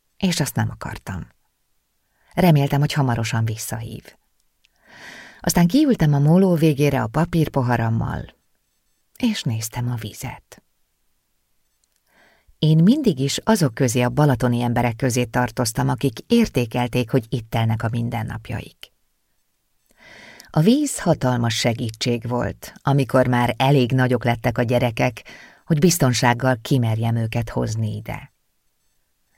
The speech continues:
Valójában az ikrek születésüktől fogva minden nyarat a strandon töltöttek, előbb egy para anyával, később pedig egy egyre többet megengedő anyával.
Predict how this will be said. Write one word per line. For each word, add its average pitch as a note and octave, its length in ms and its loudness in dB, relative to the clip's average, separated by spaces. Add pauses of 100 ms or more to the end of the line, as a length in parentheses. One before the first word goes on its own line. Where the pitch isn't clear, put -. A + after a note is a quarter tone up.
(420)
Valójában G3+ 520 4
az B2+ 160 0
ikrek E3 460 -2
születésüktől B2 840 2
fogva C3+ 300 2
minden C3+ 340 4
nyarat C3 300 2
a B2+ 60 0
strandon A#2 600 0
töltöttek, A2+ 760 -4 (280)
előbb C#3 320 4
egy A2+ 300 -4
para B2 380 4
anyával, C3 640 0 (600)
később A3 460 0
pedig C3 300 2
egy A#2+ 160 2
egyre B2 380 0
többet A2+ 500 2
megengedő A#2 680 -2
anyával. A2+ 760 -4